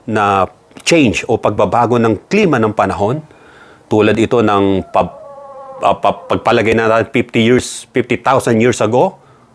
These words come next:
kung sinasabi ng ibang mga tao na fifty thousand years ago, last ice age. But Jesus Christ said, He never mentioned ice age. He mentioned na ang panahon na yon,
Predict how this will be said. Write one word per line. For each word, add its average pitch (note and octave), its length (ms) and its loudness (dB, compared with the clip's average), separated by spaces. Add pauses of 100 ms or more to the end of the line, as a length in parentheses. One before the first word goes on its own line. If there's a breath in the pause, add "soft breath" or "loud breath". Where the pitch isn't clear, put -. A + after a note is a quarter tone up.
kung G2 160 -2
sinasabi G#2 560 0
ng G2+ 160 2
ibang F#2+ 240 0
mga F2+ 560 0 (160)
tao C#3 320 2
na C3+ 240 2
fifty G#2 240 -4
thousand A2 320 0
years A2 240 -2
ago, C3 160 0
last G#2 400 2
ice A2+ 240 0
age. C3+ 320 -4 (560 loud breath)
But F#2 160 0
Jesus C3+ 320 -2
Christ F3 320 0
said, A2 320 0
He A2 80 2
never A2+ 480 0
mentioned B2+ 400 0
ice D#3 240 0
age. F#2+ 240 -4 (320 loud breath)
He - 80 -4
mentioned G2 640 0 (400 soft breath)
na F2+ 240 -2
ang F#2+ 80 -2
panahon G2 400 0
na G2+ 80 2
yon, G3 320 2